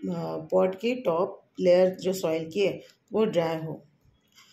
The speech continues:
अगर दो घंटे की तुलसी को धूप नहीं मिलती है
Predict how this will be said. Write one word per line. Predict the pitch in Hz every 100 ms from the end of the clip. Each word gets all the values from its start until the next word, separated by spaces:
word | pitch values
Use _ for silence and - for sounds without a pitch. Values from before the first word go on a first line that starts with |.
| - - _ _ _ _ _ -
अगर | 202 247 302
दो | 277 - 190 220 226 185
घंटे | 185 180 170
की | 185 196
तुलसी | 185 175 - 190
को | 190
धूप | 185 185 185
नहीं | 185 175 233
मिलती | 202 160 165 170
है | 175 180 269